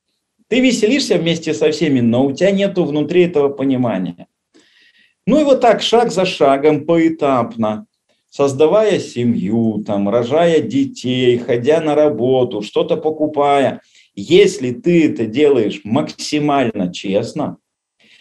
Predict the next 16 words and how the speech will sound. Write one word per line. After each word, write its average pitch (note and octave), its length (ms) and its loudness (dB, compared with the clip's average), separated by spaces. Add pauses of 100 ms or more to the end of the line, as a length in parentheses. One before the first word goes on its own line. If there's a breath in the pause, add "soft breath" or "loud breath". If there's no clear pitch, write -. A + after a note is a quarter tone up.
(140)
максимально C#3+ 880 0
ответственно, G2 1080 -6 (800)
ты F3+ 260 2
наконец-таки C#3+ 1200 -4
дорастаешь, A#2 1300 -2 (560)
смотри, A#2+ 340 -4
куда A2+ 240 -2
мой G#2+ 180 -4
пальчик F#2 360 -4
щас F2+ 240 -6
пойдёт, F2+ 500 -4 (240)
до A#2+ 320 0
внутреннего A#2 1160 -2 (120)
понимания A#2 1120 -2 (760)
традиций, G2 960 -6 (480)
религий, G#2 1120 -2